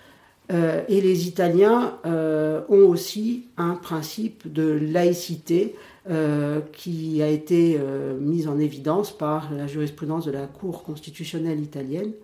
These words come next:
euh, qui a affirmé qu'il y avait une,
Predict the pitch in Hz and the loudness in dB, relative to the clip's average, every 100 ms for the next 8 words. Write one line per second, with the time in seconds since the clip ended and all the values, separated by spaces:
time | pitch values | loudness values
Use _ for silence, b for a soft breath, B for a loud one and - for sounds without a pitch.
0 | b b b - 170 151 147 - - 160 | b b b -10 -2 -2 -2 -10 -18 -14
1 | 165 185 180 151 - - - - 165 147 | -12 -10 -12 -14 -18 -20 -20 -12 -10 -4
2 | 160 - 160 139 143 185 185 151 135 135 | -4 -4 -6 -4 -2 0 0 0 -2 -4